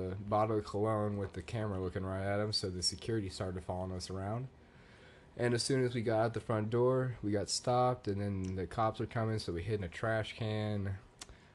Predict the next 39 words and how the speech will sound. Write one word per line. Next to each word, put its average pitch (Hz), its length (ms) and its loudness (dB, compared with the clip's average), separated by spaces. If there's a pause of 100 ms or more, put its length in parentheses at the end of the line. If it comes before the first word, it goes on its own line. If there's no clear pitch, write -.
The 92 160 -10
dogs 110 360 6
found 110 360 4
us. 107 540 4
<laughs> 135 40 4 (560)
It - 100 0
was, 123 220 0
it - 720 -18
was 185 100 2
not 151 220 10
a 120 40 8
fun 117 260 6
night. 107 220 6
And 143 160 6
we, 123 120 2 (380)
once 143 220 6
they 127 140 8
fucking 110 380 4
loo-, 104 180 0
looked 110 180 4
at 104 80 2
our 101 120 2
car, 110 360 6 (160)
they 101 240 2
saw 101 280 2
that 98 60 0
we 101 100 0
had 101 120 0
a 95 40 -2
thirty 101 240 0
case 104 260 2
of 92 100 -4
beer 101 360 2
and 92 480 -2 (120)
a 92 80 -4
bottle 95 460 2
of 92 60 -8 (180)
fucking 92 300 -4
whiskey. 92 440 -4